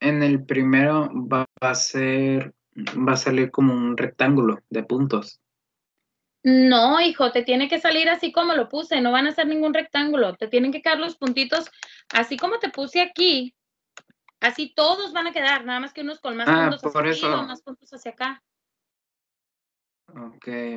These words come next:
Speaker 1: ok.
Speaker 2: No lo vas a unir, no los vas a unir, solamente a los puros puntitos,
Speaker 1: Mm.
Speaker 2: Campas.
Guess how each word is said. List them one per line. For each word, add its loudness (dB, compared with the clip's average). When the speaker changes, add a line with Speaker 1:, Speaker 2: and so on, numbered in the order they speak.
Speaker 1:
ok. -16
Speaker 2:
No -4
lo 0
vas -6
a -12
unir, -8
no -8
los -10
vas -8
a -12
unir, -6
solamente -6
a -4
los -8
puros -8
puntitos, -4
Speaker 1:
Mm. -12
Speaker 2:
Campas. -8